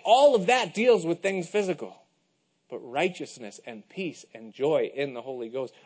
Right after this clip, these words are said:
all of those things are spiritual. They're of real value. They're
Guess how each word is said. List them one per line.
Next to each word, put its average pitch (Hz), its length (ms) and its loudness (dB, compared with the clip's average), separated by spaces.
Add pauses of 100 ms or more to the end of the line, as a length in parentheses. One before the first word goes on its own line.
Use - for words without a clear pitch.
all 147 280 -8
of 117 120 -14
those 135 260 -2
things 107 360 -14
are - 100 -20
spiritual. 127 840 -16 (800)
They're 120 160 -2
of 113 200 -8
real 151 320 2
value. 107 460 -8 (160)
They're 113 220 -10